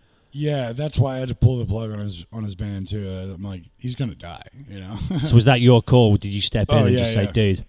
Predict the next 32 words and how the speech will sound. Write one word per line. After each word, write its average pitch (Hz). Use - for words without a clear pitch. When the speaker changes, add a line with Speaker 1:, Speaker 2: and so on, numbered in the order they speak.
Speaker 1:
He's 127
like, 113
"When's 139
the 147
next 143
tour?" 120
I'm 104
like, 92
"Nope." 123
Speaker 2:
This 90
has 95
got 95
to 95
end. 85
Speaker 1:
The 131
last 131
one 143
was 113
in 110
Australia, 120
I 143
wanna 139
say. 139
We 131
had 120
Andy 131
McCoy 120
on 139
guitar 127
from 117
Hanoi 107
Rocks, 104